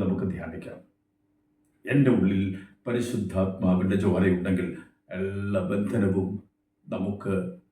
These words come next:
മാറ്റുവാനായിട്ട് ആത്മാവിൻ്റെ ശക്തി ഉണ്ടാകും. പരിശുദ്ധാത്മാവിൻ്റെ ശക്തിയാണ് ഈ ബന്ധനമെല്ലാം ഇല്ലാതാക്കുന്നത്. ബഹിഷ്കരണ പ്രാർത്ഥനയെന്നും ബന്ധനമോചന പ്രാർത്ഥനയെന്നും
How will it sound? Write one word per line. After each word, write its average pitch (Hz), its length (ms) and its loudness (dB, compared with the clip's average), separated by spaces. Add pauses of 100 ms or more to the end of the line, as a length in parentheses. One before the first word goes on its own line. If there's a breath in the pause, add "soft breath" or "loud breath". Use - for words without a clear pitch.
(180)
മാറ്റുവാനായിട്ട് 90 880 -6 (500)
ആത്മാവിൻ്റെ 90 600 -4
ശക്തി - 240 -10 (100)
ഉണ്ടാകും. - 360 -16 (840)
പരിശുദ്ധാത്മാവിൻ്റെ 117 1040 2 (100)
ശക്തിയാണ് - 640 2 (380 soft breath)
ഈ - 20 -2 (120)
ബന്ധനമെല്ലാം 104 720 0
ഇല്ലാതാക്കുന്നത്. 90 640 -6 (2000)
ബഹിഷ്കരണ 127 600 4 (120)
പ്രാർത്ഥനയെന്നും 127 760 8
ബന്ധനമോചന 131 640 8
പ്രാർത്ഥനയെന്നും 127 680 6